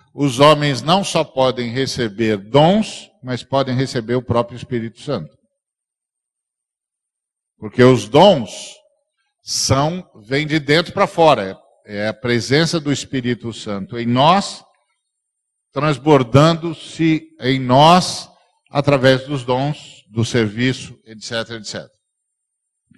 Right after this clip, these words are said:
Então ele diz que Jesus subiu, quer dizer, ele desceu até as regiões inferiores da terra, venceu a morte,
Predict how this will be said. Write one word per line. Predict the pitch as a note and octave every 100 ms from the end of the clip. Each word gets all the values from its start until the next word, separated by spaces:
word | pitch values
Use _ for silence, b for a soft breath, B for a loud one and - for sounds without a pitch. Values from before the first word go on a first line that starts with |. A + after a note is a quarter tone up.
| b b b b
Então | G#2 E3
ele | D#3+ D3
diz | D3+ -
que | D3
Jesus | A#2+ B2+ A2+ B2 A#2+ G#2 - - - -
subiu, | C3+ A2 C3+ E3 A3 _ _ _ _ _
quer | A#2+
dizer, | G2 G#2 G2+
ele | F#2
desceu | G#2 G2+ - B2 A2+
até | G#2 - G#2+
as | G2 -
regiões | G#2 G2+ G#2 F#2
inferiores | - G#2 F#2+ G2+ E2+
da | G#2
terra, | G#2+ A#2+ C3 D#3+ G3+ G#3 b b b b
venceu | G2+ A2 B2 - - C3 B2+
a |
morte, | B2 B2+ D3 F3+ F#3 -